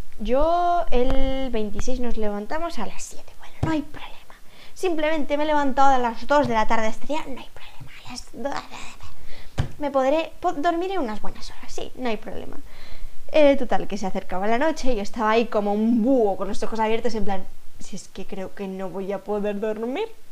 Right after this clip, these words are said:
Y <laughs> me costó mucho dormir. Básicamente porque había dormido mucho el día anterior, cosa que no hagáis cuando tengáis que madrugar, porque mal. Y, y además, pues, simplemente porque,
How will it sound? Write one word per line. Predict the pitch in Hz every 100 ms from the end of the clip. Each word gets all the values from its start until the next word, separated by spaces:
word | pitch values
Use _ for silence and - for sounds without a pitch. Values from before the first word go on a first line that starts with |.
| - - - - - - - - -
Y | 302 302 302 294 294 294 294 294 294 294 294 - - - - - - -
<laughs> | 269 - - - - - - - - - -
me |
costó | - - 196
mucho | 196 -
dormir. | - 262 196 - - - 440 480 453 - -
Básicamente | 330 330 370 370 311
porque | 311 247 240
había | 220 254 302
dormido | 294 294 285
mucho | 262 285 262
el | 214
día | 247
anterior, | 233 196 240 254 247 254 - -
cosa | 269 262 233
que | 214 - - -
no | 240 254
hagáis | 226 214
cuando | - 220 190
tengáis | 196 202 202
que | 226
madrugar, | 202 190 185 185 233 254
porque | - 180 - 180 185 -
mal. | 185 175 220 262 - - - - - -
Y, | 285 277 277 269 -
y | 277
además, | 262 262 294 302 -
pues, | 269 226 226
simplemente | - - 269 269 277 277 277 269
porque, | 240 214 226 214 214